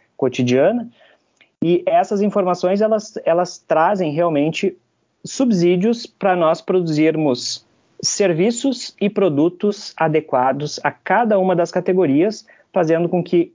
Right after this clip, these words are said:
ambas sejam atendidas da melhor forma possível,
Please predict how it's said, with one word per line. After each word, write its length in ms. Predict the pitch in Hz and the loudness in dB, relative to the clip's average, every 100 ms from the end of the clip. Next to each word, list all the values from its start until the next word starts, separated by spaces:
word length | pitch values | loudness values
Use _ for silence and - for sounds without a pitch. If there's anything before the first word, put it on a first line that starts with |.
| - | 0
ambas 540 | 180 233 160 123 - - | 2 4 2 -2 -8 -12
sejam 520 | - 151 151 175 - - | 0 0 2 -2 -4 -6
atendidas 560 | 160 165 139 139 151 | -2 -2 0 0 2
da 80 | 151 | 2
melhor 300 | 156 143 151 | 2 2 2
forma 340 | - 135 139 | 0 0 0
possível, 640 | 147 185 - 147 151 220 | -2 -6 0 0 2 -2